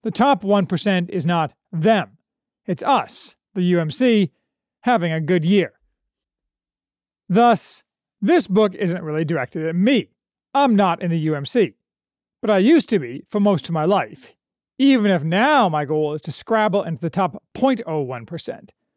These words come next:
so that I am wholly outside Reeves's analysis and don't have to be lashed by his silken whip.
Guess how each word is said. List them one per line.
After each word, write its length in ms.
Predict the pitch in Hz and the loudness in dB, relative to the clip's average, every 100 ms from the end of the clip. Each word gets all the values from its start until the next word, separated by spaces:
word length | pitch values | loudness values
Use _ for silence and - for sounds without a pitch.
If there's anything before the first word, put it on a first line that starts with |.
| _ _ | _ _
so 160 | - 190 | -4 0
that 80 | |
I 140 | 185 175 | 2 0
am 80 | 156 | -4
wholly 480 | - 254 269 226 | 0 2 4 4
outside 540 | 185 175 - 190 175 151 | 2 -2 -2 -2 0 0
Reeves's 360 | 170 165 160 | 0 -2 -4
analysis 640 | 143 190 233 214 202 196 - _ _ _ _ _ | -2 0 2 2 0 -2 -4 _ _ _ _ _
and 180 | 294 226 | -2 2
don't 220 | 220 185 | 2 2
have 160 | 190 - | -2 -2
to 80 | 170 | -2
be 120 | 165 | -2
lashed 560 | 143 147 139 131 - | -2 -4 -4 -6 -10
by 120 | 180 156 | -8 -6
his 160 | 156 | -6
silken 500 | - 208 180 180 143 | -6 -4 -2 -4 -4
whip. 220 | 147 - | -6 -10